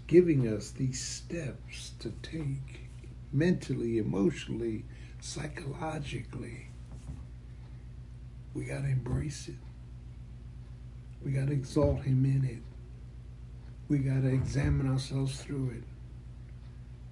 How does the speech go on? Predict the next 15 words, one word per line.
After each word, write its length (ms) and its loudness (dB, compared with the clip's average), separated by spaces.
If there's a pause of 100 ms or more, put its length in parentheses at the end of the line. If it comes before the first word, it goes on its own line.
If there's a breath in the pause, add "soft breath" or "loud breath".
(220)
We're 240 8
edified 760 4
by 340 0 (120)
it. 60 -10 (1200)
Hallelujah. 840 0 (1900 loud breath)
And 320 6
we 140 10
know 640 6 (840)
that 180 -2 (240)
God 600 0 (200)
is 280 -8 (180)
going, 760 -2 (100)
listen 300 4
to 100 2
this, 160 -8